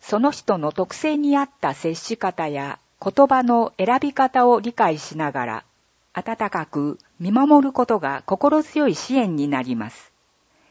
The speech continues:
できないことを責めない。できたことを褒めて、少しずつ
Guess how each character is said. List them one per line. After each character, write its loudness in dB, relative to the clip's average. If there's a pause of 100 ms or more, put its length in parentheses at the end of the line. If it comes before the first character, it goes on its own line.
(400)
で -4
き 0
な 4
い 2
こ -6
と 0
を -6
責 -6
め -4
な -4
い。 -10 (800)
で 2
き -16
た 0
こ -2
と 2
を -2
褒 -2
め 0
て、 -6 (120)
少 -2
し -6
ず -2
つ -8